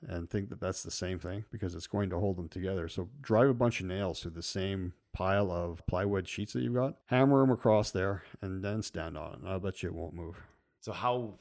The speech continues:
Speaker 2: far in are you putting these Dewey dags?
Speaker 1: They're eight feet long. Yeah. <laughs>
Speaker 2: <laughs> What do you use to get it in?
Speaker 1: <laughs> Uh, it's a piece of equipment that we've gotten from Ontario, where they're a hard rock mining company out there. It's called the Tamrock.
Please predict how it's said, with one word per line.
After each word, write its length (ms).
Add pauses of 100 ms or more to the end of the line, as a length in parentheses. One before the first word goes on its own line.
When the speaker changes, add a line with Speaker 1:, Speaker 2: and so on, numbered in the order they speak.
Speaker 2:
far 340
in 180
are 60
you 140
putting 180
these 160
Dewey 300
dags? 260
Speaker 1:
They're 160
eight 160
feet 160
long. 260 (220)
Yeah. 200 (300)
<laughs> 100 (1900)
Speaker 2:
<laughs> 0 (1700)
What 180
do 60
you 80
use 220
to 60
get 140
it 80
in? 280 (420)
Speaker 1:
<laughs> 100 (880)
Uh, 220
it's 140
a 20
piece 240
of 60
equipment 420
that 80
we've 180
gotten 280
from 180
Ontario, 500
where 120
they're 220
a 40
hard 220
rock 280
mining 280
company 320
out 160
there. 400
It's 120
called 220
the 60
Tamrock. 460